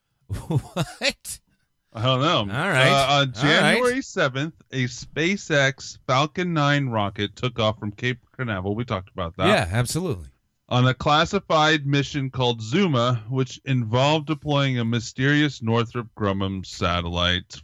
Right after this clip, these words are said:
Speaker 2: for an undisclosed U S government agency. As usual, SpaceX broadcast the launch live on its website until the satellite was about to be launched. Then, according to what was later described as standard procedure for secret payloads, the video feed was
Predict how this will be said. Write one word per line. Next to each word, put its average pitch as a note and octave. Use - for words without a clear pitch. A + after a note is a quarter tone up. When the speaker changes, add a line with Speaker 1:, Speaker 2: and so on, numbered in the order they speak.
Speaker 2:
for F#2
an F#2+
undisclosed F#2+
U F#2+
S G#2
government G2+
agency. B2+
As D#3
usual, C3+
SpaceX G#2
broadcast F#2
the G#2
launch F3+
live D3
on C3+
its C3
website G#2+
until A#2+
the A#2+
satellite D3
was B2+
about A2
to A2
be A#2+
launched. F#2
Then, D3
according G3
to E3
what D#3
was C3
later F#3+
described C#3
as A2+
standard D3+
procedure C3
for A2+
secret C#3
payloads, C3+
the A2+
video A#2+
feed A2
was F#2+